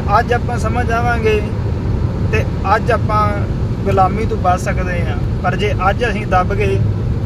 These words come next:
ਤੇ ਫਿਰ ਇਹ ਗੁਲਾਮੀ ਤੋਂ ਬਚਣਾ ਜਿਹੜਾ ਆ ਸਾਡੇ ਵਾਸਤੇ ਔਖਾ ਆ। ਸੰਘਰਸ਼ ਕਰਨੇ ਹੀ ਪੈਂਦੇ ਨੇ, ਆਪਾਂ ਨਹੀਂ ਕਰਾਂਗੇ ਤੇ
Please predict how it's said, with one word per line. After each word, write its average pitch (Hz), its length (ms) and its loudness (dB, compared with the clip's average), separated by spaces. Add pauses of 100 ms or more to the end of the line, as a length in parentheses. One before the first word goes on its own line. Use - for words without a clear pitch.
(440)
ਤੇ - 80 2
ਫਿਰ 196 160 0
ਇਹ 220 120 4
ਗੁਲਾਮੀ 185 440 2
ਤੋਂ 202 140 -2
ਬਚਣਾ 190 360 0
ਜਿਹੜਾ 196 380 2
ਆ - 60 2
ਸਾਡੇ 175 300 2
ਵਾਸਤੇ 175 380 2 (120)
ਔਖਾ - 280 0 (100)
ਆ। 190 120 2 (760)
ਸੰਘਰਸ਼ 190 460 0
ਕਰਨੇ - 320 6
ਹੀ 240 120 4
ਪੈਂਦੇ 214 360 0
ਨੇ, 214 160 -2 (240)
ਆਪਾਂ 190 300 0
ਨਹੀਂ 214 160 -4
ਕਰਾਂਗੇ 214 460 0
ਤੇ 190 160 -2